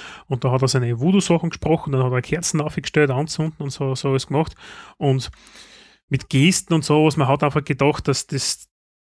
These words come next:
die Energie, die im Schädel vom Feinde steckt, ja, das übertragt man jetzt da auf die anderen Personen, ja.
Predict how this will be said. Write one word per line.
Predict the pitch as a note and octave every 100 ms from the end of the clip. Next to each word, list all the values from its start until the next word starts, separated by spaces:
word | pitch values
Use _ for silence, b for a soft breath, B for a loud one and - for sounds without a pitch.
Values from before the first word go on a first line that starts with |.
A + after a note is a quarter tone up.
| _
die | D#3
Energie, | D3+ C3 - F3 G#3+
die | D#3
im | C#3
Schädel | - C#3+ F#3 F#3
vom | -
Feinde | C3+ C3+ B2+ E3 C#3+
steckt, | - D#3+ - -
ja, | C3+ D3+
das | D3+ -
übertragt | - C#3+ - B2 - -
man | - C3
jetzt | B2 - -
da | C3 C3 B2
auf | - C3+ -
die | - D3+
anderen | D3 C3+ A#2+
Personen, | B2 A#2 - B2+ A#2+ A2
ja. | A#2